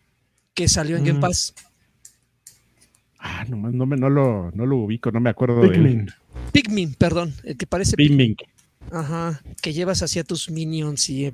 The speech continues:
Speaker 1: empiezas a hacer, está, está, está cagado. Bueno, ahorita ya argumento por qué.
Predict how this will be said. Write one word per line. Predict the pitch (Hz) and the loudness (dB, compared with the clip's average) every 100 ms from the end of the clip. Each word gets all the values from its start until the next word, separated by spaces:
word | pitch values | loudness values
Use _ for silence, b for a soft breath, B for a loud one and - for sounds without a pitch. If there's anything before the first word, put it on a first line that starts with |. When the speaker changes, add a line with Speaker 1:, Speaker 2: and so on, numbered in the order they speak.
| - | -6
Speaker 1:
empiezas | 151 143 160 165 | -6 -4 -2 -2
a | |
hacer, | 135 160 | -4 -4
está, | - | -4
está, | - - 214 220 220 - _ _ _ _ _ | -4 -2 0 0 -4 -8 _ _ _ _ _
está | - 262 | -10 -4
cagado. | 240 226 208 | -2 -4 -2
Bueno, | 247 220 | -2 0
ahorita | 220 247 240 | 0 2 2
ya | 226 | 2
argumento | 190 170 165 151 | 0 -2 -4 -6
por | 139 131 | -8 -8
qué. | 123 127 | -8 -10